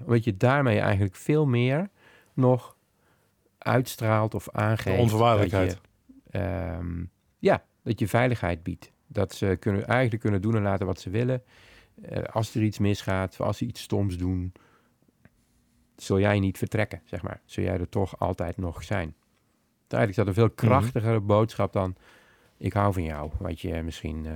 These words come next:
Speaker 1: dagelijks wel zegt of zo. Ehm, vond ik een mooie. Dus die, eh, dat, dat, nou,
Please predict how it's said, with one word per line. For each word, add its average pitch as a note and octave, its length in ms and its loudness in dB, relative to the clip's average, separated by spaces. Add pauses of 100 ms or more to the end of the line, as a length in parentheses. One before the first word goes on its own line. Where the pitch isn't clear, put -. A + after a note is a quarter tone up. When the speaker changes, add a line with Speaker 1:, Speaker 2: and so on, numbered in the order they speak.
Speaker 1:
dagelijks D#2 460 -10
wel E2 140 -8
zegt D#2 340 -14
of - 100 -18
zo. - 100 -12 (1040)
Ehm, C3 100 -6 (720)
vond - 220 -4
ik - 60 2
een A#2 60 4
mooie. C3+ 320 4 (400)
Dus A2+ 160 -2
die, A#2+ 220 2
eh, G#2+ 100 2
dat, A2 260 0
dat, - 300 -6
nou, E2+ 200 -10